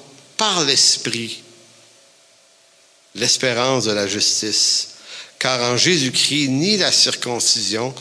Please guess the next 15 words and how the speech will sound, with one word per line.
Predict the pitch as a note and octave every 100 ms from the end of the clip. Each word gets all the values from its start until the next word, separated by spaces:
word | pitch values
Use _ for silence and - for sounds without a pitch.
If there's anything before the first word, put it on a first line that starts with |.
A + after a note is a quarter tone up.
| - - -
ni | G#2 A2+ D3+ G3+
l'incirconcision, | D#3+ B2 - A#2 - A2 G#2 - G#2 F#2 A2+ C#3
donc | A2+ A2 -
ni | A2+ D3+ D#3+
être | A#2+ - A#2 G#2
juif | A2 C3 C3 - - -
ou | C3 C3
être | C3 B2+ A2+
païen, | - G2+ G2+ C3 B2+ - - - -
en |
quelque | G2 G#2 G2
sorte, | - C3 - - - - -
n'a | G#2+ D3 F3+
de | D#3
valeur, | B2 A#2+ A#2 A#2 G2 E2